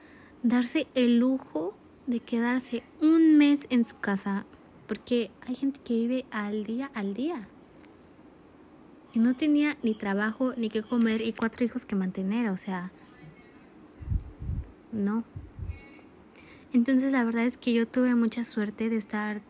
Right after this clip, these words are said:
en un lugar privilegiado, con comida, sin que nada me hiciera falta.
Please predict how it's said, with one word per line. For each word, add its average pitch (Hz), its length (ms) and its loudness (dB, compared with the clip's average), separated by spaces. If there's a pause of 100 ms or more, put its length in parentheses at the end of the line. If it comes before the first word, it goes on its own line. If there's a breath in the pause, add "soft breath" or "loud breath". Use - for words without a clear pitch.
(220)
en 202 640 0
un 214 180 -2
lugar 214 360 -2
privilegiado, 214 920 -4 (640 loud breath)
con 220 260 0
comida, 214 600 -2 (880)
sin 196 480 0
que 196 140 -2
nada 214 320 0
me 220 100 2
hiciera 202 320 -2
falta. 202 680 -4